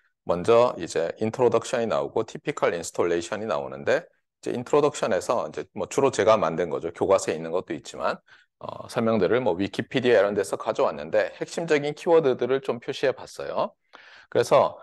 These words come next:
어, 제일 먼저는 이렇게 이서넷이라는 발음, 어, 뭐 다들 영어로 표준 발음은 이서넷이라고 한다. 근데 우리나라는 이더넷, 이더넷 한다고 했어요. 그리고, 어, 뭐 어원을 따지자면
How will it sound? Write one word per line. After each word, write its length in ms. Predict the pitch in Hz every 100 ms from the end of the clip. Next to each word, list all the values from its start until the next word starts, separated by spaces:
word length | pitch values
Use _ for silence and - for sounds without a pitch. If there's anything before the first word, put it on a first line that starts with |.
| _ -
어, 240 | 101 92
제일 180 | 139 147
먼저는 460 | 135 110 127 151 123
이렇게 260 | - 90
이서넷이라는 920 | 127 147 - 131 117 - 110 98 110 -
발음, 500 | - 78 73 113 160 _
어, 260 | - - -
뭐 200 | 71 73 - _
다들 420 | - 73 85 - - -
영어로 460 | 82 92 101 - -
표준 280 | 120 113
발음은 320 | 101 85 92 -
이서넷이라고 840 | 104 - 117 90 85 - 73 82
한다. 400 | 107 113 82 - -
근데 160 | 82
우리나라는 560 | 78 92 98 87 92 104
이더넷, 440 | 80 92 95 82
이더넷 400 | 76 76 78 80
한다고 300 | 104 85 82
했어요. 500 | 120 - 73 73 - - - - _ _ _
그리고, 480 | 104 92 101 139 - _ -
어, 420 | 76 - - - -
뭐 300 | 85 82 - - _
어원을 460 | - 107 123 135 135
따지자면 760 | 147 143 101 76 78 113 165